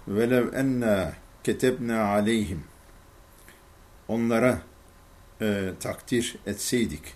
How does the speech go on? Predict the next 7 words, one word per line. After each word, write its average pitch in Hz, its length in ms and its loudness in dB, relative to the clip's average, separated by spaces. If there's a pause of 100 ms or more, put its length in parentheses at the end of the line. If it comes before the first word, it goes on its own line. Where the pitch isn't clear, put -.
yazmış 104 420 -4
olsaydık, 101 580 -4 (920)
neyi? 120 400 2 (1800)
<clears throat> - 1900 -12
"En 120 120 2
iqtulu 131 840 4
enfusekum." 104 880 0